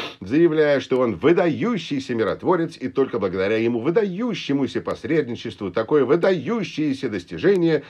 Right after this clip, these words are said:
стало возможным. Позднее советник по национальной безопасности О'Брайен заявил на брифинге для журналистов, что Трамп заслуживает Нобелевской премии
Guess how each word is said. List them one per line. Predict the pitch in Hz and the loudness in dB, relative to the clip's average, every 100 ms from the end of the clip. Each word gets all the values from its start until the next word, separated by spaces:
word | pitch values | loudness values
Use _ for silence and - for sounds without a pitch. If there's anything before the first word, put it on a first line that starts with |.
| - | -18
стало | - - 170 160 151 143 - | -4 4 6 6 4 2 -4
возможным. | 98 110 104 90 71 69 58 _ _ _ _ _ _ _ - | -2 0 0 -2 -4 -10 -16 _ _ _ _ _ _ _ -6
Позднее | - 143 151 139 | 0 0 2 0
советник | 120 120 113 107 | 0 -2 -2 -4
по | |
национальной | 101 90 110 95 | -6 -4 -4 -4
безопасности | 92 104 175 - 120 147 | -4 -4 -4 -6 -8 -6
О'Брайен | 151 135 135 120 85 80 - - | -2 0 0 0 -4 -8 -16 -6
заявил | 101 131 123 | 0 2 0
на | 101 | 0
брифинге | 107 143 113 98 | -2 -4 -6 -4
для | 98 | -6
журналистов, | 95 85 131 214 - 90 - - | -4 -4 -4 -4 -6 -10 -12 -20
что | - 104 | -10 -6
Трамп | 87 127 220 220 - _ | -2 2 4 2 -4 _
заслуживает | - - 82 - 123 160 139 151 139 | -12 -8 -8 -6 -4 -2 -2 -2 -4
Нобелевской | 82 110 127 127 - 117 | -6 -4 -2 -4 -6 -8
премии | - 90 107 76 71 | -6 -4 -2 -4 -10